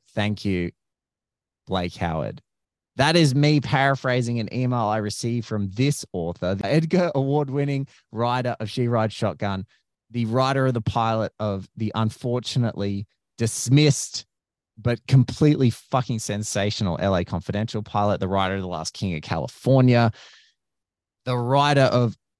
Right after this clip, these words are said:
genuinely my favorite book of last year in a year that Heat two was released. It will be my favorite book of this year. I can't imagine anything that's gonna topple it.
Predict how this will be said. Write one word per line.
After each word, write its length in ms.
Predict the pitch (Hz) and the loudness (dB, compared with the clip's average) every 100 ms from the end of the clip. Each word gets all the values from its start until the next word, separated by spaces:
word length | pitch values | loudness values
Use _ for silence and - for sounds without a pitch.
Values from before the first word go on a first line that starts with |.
| 123 | -10
genuinely 680 | 107 131 160 170 165 156 | -2 2 2 2 2 2
my 160 | 151 135 | 2 0
favorite 360 | 123 131 131 139 | 0 -2 -2 -6
book 180 | 127 | -8
of 140 | 123 110 | -6 -2
last 340 | 107 110 - | -2 -2 -4
year 200 | 110 110 | -2 -2
in 180 | 101 101 | -2 -2
a 80 | 101 | -4
year 300 | 98 113 113 | -2 -2 -2
that 220 | 98 - _ _ | -2 -8 _ _
Heat 380 | _ 135 131 - | _ -4 -4 -6
two 320 | - - 131 | -6 0 2
was 180 | 139 131 | 2 0
released. 460 | 127 131 135 131 - | 0 0 0 -4 -8
It 100 | 104 | -8
will 140 | 110 | -4
be 180 | 123 131 | 0 2
my 140 | 135 | 2
favorite 380 | 120 117 127 135 | 0 -2 -2 -4
book 180 | 120 131 | -6 -6
of 140 | 123 | -6
this 240 | 123 127 - | -6 -6 -4
year. 260 | 127 127 113 | -2 -2 -2
I 120 | 107 | -6
can't 260 | - 113 | -6 -8
imagine 520 | 113 101 92 113 135 113 | -6 -4 -2 0 0 2
anything 420 | 123 131 131 135 | 2 0 0 -2
that's 160 | 123 | -2
gonna 180 | - 127 | -4 -6
topple 380 | 123 117 117 123 | -4 -6 -4 -2
it. 200 | 113 107 | -2 -2